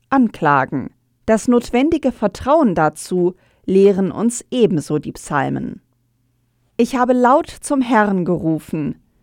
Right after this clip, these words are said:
Da gab er mir Antwort von seinem heiligen Berg. Ich legte mich nieder und schlief. Ich erwachte, denn der Herr stützt mich. Psalm drei, Vers fünf bis sechs.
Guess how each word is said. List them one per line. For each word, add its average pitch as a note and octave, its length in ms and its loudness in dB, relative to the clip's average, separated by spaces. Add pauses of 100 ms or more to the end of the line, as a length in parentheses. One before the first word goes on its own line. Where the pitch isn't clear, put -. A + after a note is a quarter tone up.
(320)
Da A3+ 120 4
gab B3 260 2
er C4 120 0
mir C4 200 0
Antwort F#3 540 -2
von F#3 240 -2
seinem F3 400 0
heiligen F3 480 0
Berg. B2 480 -4 (680)
Ich - 200 -4
legte C#4 380 -2
mich C4 240 -2
nieder F#3 580 2
und G#3+ 260 -4
schlief. - 600 -8 (260)
Ich A3+ 140 -8
erwachte, A3+ 760 0 (500)
denn F#3 160 2
der - 140 2
Herr F3+ 600 0
stützt - 600 -4
mich. - 460 -10 (640)
Psalm F#3 400 0
drei, G3+ 420 2
Vers - 360 -4
fünf E3 440 -4
bis A#3+ 220 -2
sechs. - 520 -6